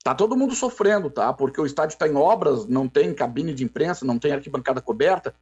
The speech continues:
O torcedor, eh, tá chiando, tá pagando cinquenta reais e tá indo pro sol a pino. Mas também o pessoal tem que ter um pouco de, de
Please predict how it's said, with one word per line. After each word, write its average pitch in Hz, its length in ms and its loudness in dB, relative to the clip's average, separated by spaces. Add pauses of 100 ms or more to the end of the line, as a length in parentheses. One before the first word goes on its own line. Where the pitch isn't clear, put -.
(440)
O - 80 -8
torcedor, 147 520 4 (240)
eh, - 80 -4 (180)
tá 107 100 -2
chiando, 180 600 2
tá - 120 -4
pagando 123 320 -2
cinquenta 135 460 -4
reais 135 380 2
e - 20 -20
tá 143 420 0
indo 143 200 -4
pro 151 340 0
sol 160 320 2
a 170 80 2
pino. 208 480 4 (340)
Mas 175 280 0
também 196 180 2
o 190 40 0
pessoal 190 220 0
tem 180 140 0
que - 80 -10
ter 180 80 2
um 185 100 0
pouco 180 320 0
de, 156 720 2 (560)
de 127 960 2